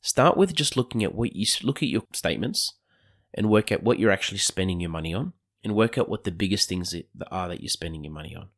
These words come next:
And then look at them and think, "Okay, what's the first thing we can cut back?" So whether it's eating out, you might be eating out every week and spending five hundred dollars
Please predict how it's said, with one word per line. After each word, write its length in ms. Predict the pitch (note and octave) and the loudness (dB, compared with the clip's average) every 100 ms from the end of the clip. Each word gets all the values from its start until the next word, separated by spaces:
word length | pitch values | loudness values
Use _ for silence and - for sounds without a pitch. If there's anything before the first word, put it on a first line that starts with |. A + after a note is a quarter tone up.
| _ | _
And 100 | A2 | 2
then 120 | G#2+ A2+ | 6 6
look 180 | C#3+ | 6
at 80 | - | 4
them 180 | G2 G2 | 2 2
and 80 | F#2+ | 2
think, 140 | F#2 - | -2 -4
"Okay, 200 | G2+ F#2+ | -4 0
what's 240 | G#2 - | 0 0
the 80 | G#2+ | -4
first 280 | - G#2 - | 0 2 2
thing 140 | F#2+ | 0
we 140 | F2+ | -2
can 120 | E2+ E2+ | -4 -8
cut 220 | - - | -8 0
back?" 220 | A#2+ E2 | 0 0
So 100 | - | -2
whether 240 | F2+ F2 | -2 -4
it's 180 | F2 - | -2 -2
eating 300 | F#2 F#2 G2 | 0 0 0
out, 220 | C3 F2 | 0 -2
you 80 | E2+ | -6
might 200 | F2+ F2 | -6 -6
be 80 | - | -8
eating 340 | - E2+ D#2+ | -8 -8 -6
out 140 | E2 D#2+ | -6 -6
every 220 | D#2 E2 | -6 -2
week 260 | G2 B2+ - | 0 0 0
and 80 | |
spending 400 | F#2+ - E2+ E2+ | -2 -2 -2 -6
five 280 | E2+ - F2+ | -8 -6 -4
hundred 260 | F2+ E2 D#2+ | -4 -8 -4
dollars 520 | F2 E2+ D#2+ G3 - | -2 -2 2 2 2